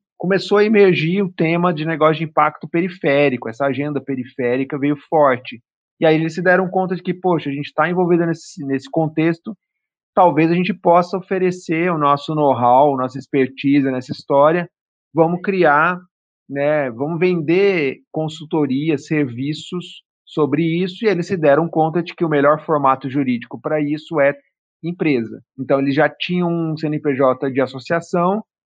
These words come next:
e se deram conta de que seria interessante abrir um outro C N P J de empresa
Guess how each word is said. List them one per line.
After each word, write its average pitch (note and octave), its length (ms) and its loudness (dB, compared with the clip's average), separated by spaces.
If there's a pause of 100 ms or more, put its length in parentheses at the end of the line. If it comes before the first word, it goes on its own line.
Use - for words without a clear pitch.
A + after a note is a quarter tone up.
(260)
e F3 100 -2
se F#3 140 -4
deram D#3 300 4
conta D#3+ 320 -4
de E3 140 -8
que F3+ 360 -2 (220)
seria E3 280 4
interessante F3+ 600 2
abrir F3+ 360 4
um F3+ 100 4
outro F3+ 320 2
C F3+ 80 -4
N D#3+ 120 -4
P D3+ 180 -2
J C3 280 -2
de D#3 80 -6
empresa D#3+ 560 -2